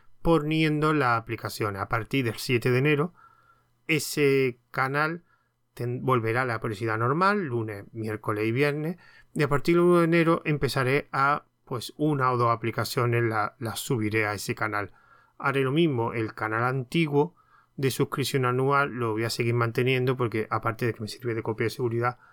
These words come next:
es posible que todas las aplicaciones no las pueda migrar porque no hay una forma automática que yo conozca, tengo que investigarla,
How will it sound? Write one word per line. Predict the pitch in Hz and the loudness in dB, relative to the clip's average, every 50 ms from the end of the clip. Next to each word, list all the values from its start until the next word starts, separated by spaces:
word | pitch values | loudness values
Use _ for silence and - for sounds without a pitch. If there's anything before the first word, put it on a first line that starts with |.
| - - - _ _ _ _ - | -20 -20 -20 _ _ _ _ -4
es | 170 151 | -4 -2
posible | - - 143 - 151 147 147 | 0 0 0 0 2 0 2
que | - 143 123 | 2 0 -2
todas | 117 - 127 123 123 120 | 0 0 0 2 2 0
las | 123 120 117 117 117 | 2 2 0 0 0
aplicaciones | - 123 117 - - 113 - - 131 123 123 120 | -2 -6 -6 -4 -4 -4 -2 -2 0 0 0 0
no | 117 | 0
las | 110 107 | 0 -2
pueda | - - 120 117 117 | -2 -2 -2 0 0
migrar | 113 117 117 117 120 120 | 0 0 0 0 0 -2
porque | - 135 135 - 135 | -2 -4 -2 -2 0
no | 131 139 | 0 2
hay | 139 139 | 2 2
una | 135 127 117 | 2 0 -2
forma | - - 131 123 127 127 127 | 2 2 2 2 4 2 0
automática | - - - 139 127 120 - - 123 131 139 127 - 123 127 127 120 | -2 -2 -6 -6 -4 -4 -2 -2 0 0 0 0 -2 -4 -4 -4 -4
que | - 123 | -4 -6
yo | 113 117 | -6 -4
conozca, | - 117 120 127 - - - 113 | -2 0 0 0 -2 -4 -4 0
tengo | - 110 110 110 | 2 2 2 2
que | 113 | 0
investigarla, | 104 107 110 104 - - 123 117 117 107 110 110 | -2 -2 -4 -4 -2 -4 -2 -2 -2 -4 -4 -8